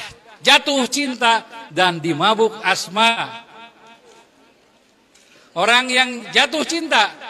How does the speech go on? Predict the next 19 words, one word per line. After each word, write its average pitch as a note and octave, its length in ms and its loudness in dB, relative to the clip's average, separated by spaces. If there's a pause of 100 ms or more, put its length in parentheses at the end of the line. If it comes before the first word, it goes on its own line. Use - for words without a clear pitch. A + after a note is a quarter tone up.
(140)
dan F#3+ 200 0
dimabuk D#4 520 2
asmara G#3+ 640 0 (720)
pasti F3 640 -4
selalu D#3+ 540 -6 (460)
bahagia. D3 720 -6 (400)
Tapi F3+ 400 -2 (240)
jatuh F3 240 0
cintanya, F3 800 4 (400)
dimabuk F#3+ 400 0
asmaranya F3 720 2 (320)
bukan F#3 400 0
kepada D3+ 320 0
makhluk, G#3+ 400 2
tetapi, E3 480 -6
tetapi E3+ 320 -6
kepada G3 320 0
ho-, A3+ 280 2 (460)
Holik. C#3+ 460 -12